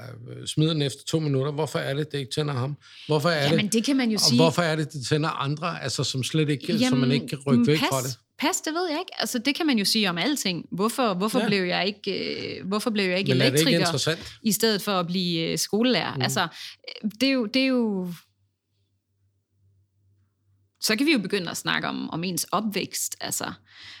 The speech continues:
Speaker 2: hvorfor er ens musiksmag, som den er? Om jeg hører det her, om det var, fordi min far, han hørte det, dengang han,
Speaker 1: Mm.
Speaker 2: øh,
Speaker 1: Ja,
Speaker 2: var
Speaker 1: der ligger
Speaker 2: ung.
Speaker 1: noget kultur i det også, ikke?
Speaker 2: Ja, ja, noget arv og miljø også, altså,
Speaker 1: Mm.
Speaker 2: tænker jeg. Øhm.
Speaker 1: Men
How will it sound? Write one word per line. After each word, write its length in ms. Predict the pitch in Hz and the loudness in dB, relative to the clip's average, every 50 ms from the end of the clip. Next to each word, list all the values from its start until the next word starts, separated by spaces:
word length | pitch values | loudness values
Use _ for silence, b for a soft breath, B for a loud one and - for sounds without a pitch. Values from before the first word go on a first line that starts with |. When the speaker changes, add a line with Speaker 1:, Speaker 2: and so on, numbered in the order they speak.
| B B | B B
Speaker 2:
hvorfor 240 | 180 185 170 - 175 | -4 -2 -2 -2 -2
er 40 | 175 | -2
ens 300 | 170 180 175 165 - - | -2 -2 -2 -4 -2 -2
musiksmag, 560 | 175 160 - - 226 - - - 175 156 165 | -2 -2 0 0 0 0 -2 -2 -4 -4 -4
som 180 | - - - 156 | -4 -6 -6 -4
den 140 | 160 160 165 | -4 -2 -2
er? 100 | 165 160 | -2 -2
Om 180 | 160 - 160 165 | -2 -2 -2 -2
jeg 100 | 180 180 | 0 0
hører 180 | 196 196 175 160 | 0 0 0 0
det 120 | 180 185 | -2 -2
her, 160 | 185 196 170 143 | -2 -2 -2 -2
om 180 | - - 147 | -4 -4 -4
det 60 | - | -4
var, 60 | 180 180 | -4 -4
fordi 180 | - 180 180 | -4 -4 -4
min 160 | 170 156 160 | -4 -4 -6
far, 260 | 156 - 139 151 170 185 | -6 -6 -6 -6 -4 -4
han 180 | 170 170 165 | -4 -4 -4
hørte 240 | 165 165 165 165 165 - | -4 -4 -6 -6 -8 -8
det, 160 | 165 156 160 - - | -8 -8 -10 -10 -10
dengang 340 | - 151 147 - - 87 - | -8 -8 -8 -8 -8 -8 -6
han, 140 | - - - | -4 -4 -2
Speaker 1:
Mm. 1500 | - 110 101 - _ _ - - - - - - - - - - - - - - - - - - - - _ _ - 185 175 | -4 -4 -8 -12 _ _ -20 -20 -20 -20 -20 -20 -20 -20 -20 -20 -20 -20 -20 -20 -20 -20 -20 -20 -20 -20 _ _ -8 -4 -4
Speaker 2:
øh, 80 | 170 180 160 | -2 -2 -2
Speaker 1:
Ja, 80 | 170 165 | -2 -2
Speaker 2:
var 80 | - | 0
Speaker 1:
der 80 | - 123 123 | 2 2 2
ligger 120 | 131 143 165 | 4 2 2
Speaker 2:
ung. 40 | 160 | 2
Speaker 1:
noget 160 | 151 139 - | 2 0 0
kultur 360 | - 120 110 - 143 143 135 | -2 -6 -6 -6 -6 -6 -4
i 60 | 123 | -4
det 100 | 117 110 | -4 -4
også, 300 | 113 107 107 101 - - | -6 -8 -8 -10 -8 -4
ikke? 160 | 185 180 165 | -4 -2 -2
Speaker 2:
Ja, 220 | 160 151 151 170 - - | -2 -2 -2 -4 -4 -6
ja, 320 | - 143 - - 147 220 | -8 -10 -8 -6 -4 -4
noget 220 | 285 330 311 240 - - | -2 -2 -2 -2 0 0
arv 340 | 247 294 370 359 254 180 | 0 0 0 -2 -2 -2
og 80 | 175 185 | -2 -2
miljø 380 | 196 202 196 196 214 262 320 320 | -2 -2 -2 -2 -2 -2 -2 -2
også, 340 | 240 226 247 - - - - - | -4 -4 -4 -4 -6 -6 -6 -4
altså, 200 | 190 - 214 107 | -4 -2 -2 -4
Speaker 1:
Mm. 60 | 107 | -4
Speaker 2:
tænker 260 | 202 190 185 190 185 | -6 -6 -4 -4 -4
jeg. 180 | 170 165 170 170 - _ - - | -6 -6 -8 -10 -12 _ -8 -6
Øhm. 720 | 190 185 175 170 165 160 160 160 156 - 165 165 165 156 - _ _ _ _ _ _ _ _ _ _ _ _ _ _ _ _ _ _ _ _ _ _ _ _ _ _ _ _ _ _ _ _ _ _ _ _ _ _ _ _ _ _ _ _ _ _ _ _ _ _ _ _ _ _ 147 - - - - 147 143 131 123 127 123 120 120 117 117 | -4 -2 -2 -2 -2 -4 -4 -6 -8 -8 -8 -10 -12 -14 -16 _ _ _ _ _ _ _ _ _ _ _ _ _ _ _ _ _ _ _ _ _ _ _ _ _ _ _ _ _ _ _ _ _ _ _ _ _ _ _ _ _ _ _ _ _ _ _ _ _ _ _ _ _ _ -20 -20 -20 -20 -14 -10 -6 -4 -2 0 0 0 2 2 2
Speaker 1:
Men 420 | 120 120 117 110 110 104 92 90 | 2 2 2 2 0 -2 -4 -8